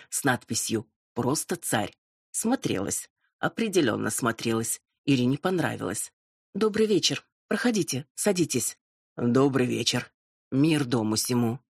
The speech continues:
Кравцову явно не понравился всеобщий игнор его статуса, но мужчина был достаточно умён, да и дочь ему была дорога. А потому он прошёл к столу и уселся, не чинясь. «Чай?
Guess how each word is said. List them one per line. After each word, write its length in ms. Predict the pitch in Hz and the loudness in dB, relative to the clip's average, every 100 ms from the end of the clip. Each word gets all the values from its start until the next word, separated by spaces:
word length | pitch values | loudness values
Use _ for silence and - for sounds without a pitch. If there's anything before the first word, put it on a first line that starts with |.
| _ | _
Кравцову 440 | - 120 - 156 151 | -6 -6 -4 -2 0
явно 320 | 135 131 143 | 2 2 4
не 140 | 151 160 | 2 2
понравился 640 | 175 156 113 104 101 110 | 0 0 -2 -4 -6 -6
всеобщий 440 | - 117 - - - | -2 0 0 0 -2
игнор 340 | 120 135 165 | -2 0 0
его 220 | 156 104 | -2 -4
статуса, 560 | - 151 185 240 - 262 - - - - | -2 -2 -2 -4 -4 -6 -6 -18 -16 -4
но 120 | 175 170 | 0 2
мужчина 460 | 151 - 165 196 | 2 2 2 2
был 160 | 170 175 | 2 2
достаточно 640 | 170 - 120 135 - 156 | 0 -2 -4 0 0 0
умён, 420 | - 214 151 101 - - - | -2 0 0 0 -6 -16 -4
да 120 | 143 | 0
и 80 | 196 | 0
дочь 280 | 156 110 - | 0 -2 -2
ему 160 | 117 | -2
была 220 | 110 113 117 | -2 -2 0
дорога. 460 | 131 127 120 110 - _ _ | 0 0 -2 -4 -8 _ _
А 80 | - | -10
потому 500 | - 123 120 190 254 _ - - | -6 -2 0 0 -2 _ -20 -4
он 140 | 285 262 | 0 0
прошёл 360 | 147 120 110 | 0 0 -2
к 80 | - | -4
столу 400 | - 113 139 240 _ _ | -4 0 0 -2 _ _
и 80 | - | -4
уселся, 640 | 139 120 - 147 151 180 - - | -4 -4 0 0 0 -4 -6 -2
не 160 | 131 | 0
чинясь. 540 | - 135 107 104 - - _ _ _ _ - | 0 0 -2 -6 -12 -16 _ _ _ _ -2
«Чай? 280 | - 214 | 0 0